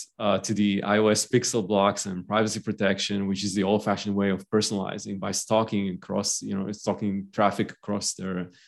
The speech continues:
online activities. And by the way,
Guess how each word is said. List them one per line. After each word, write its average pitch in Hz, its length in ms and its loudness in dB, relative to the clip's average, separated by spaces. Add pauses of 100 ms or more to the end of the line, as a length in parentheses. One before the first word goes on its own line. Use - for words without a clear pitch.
(160)
online 107 380 4
activities. 127 800 2 (1120)
And 107 520 6 (800)
by 135 220 4
the 185 80 10
way, 143 360 6